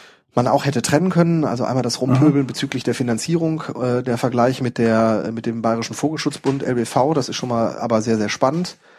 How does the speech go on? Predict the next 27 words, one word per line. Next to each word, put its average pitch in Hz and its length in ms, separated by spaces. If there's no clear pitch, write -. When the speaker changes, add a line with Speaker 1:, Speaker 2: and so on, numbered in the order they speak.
Speaker 2:
Das - 160
finde 104 140
ich - 100
großartig. 110 540
Speaker 1:
Ja, 143 60
das 139 120
ist 127 100
super, 160 240
einfach 117 200
um 107 100
das 113 140
deutlich 151 340
mal 95 160
zu 104 120
machen, 98 260
was 113 60
Speaker 2:
Das 117 80
Speaker 1:
es 135 60
Speaker 2:
müssen 143 100
wir 147 100
Speaker 1:
eigentlich 120 60
Speaker 2:
mal 127 80
Speaker 1:
für 135 40
Speaker 2:
eben 131 80
Speaker 1:
uns 127 60
Speaker 2:
kurz 135 140
erklären. 113 460